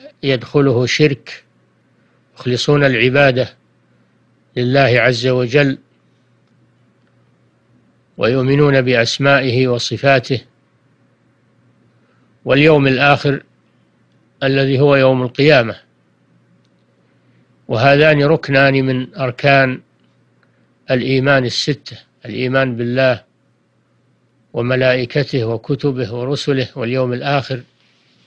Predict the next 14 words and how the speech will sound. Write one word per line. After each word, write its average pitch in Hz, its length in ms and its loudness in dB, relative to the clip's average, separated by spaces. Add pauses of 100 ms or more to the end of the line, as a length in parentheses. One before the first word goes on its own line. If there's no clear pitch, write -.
(640)
والإيمان 131 520 -2
بالقدر 131 520 -2
خيره 123 520 -2
وشره. 117 640 -4 (1120)
فنص 147 360 -4
على 135 280 0
هذين 131 500 0
الركنين، 123 560 -6
الإيمان 123 520 -4
بالله 127 420 -4 (1000)
والإيمان 131 560 -2
باليوم 120 360 -4
الآخر، 135 520 -4
لأهميتهما. 123 1120 -6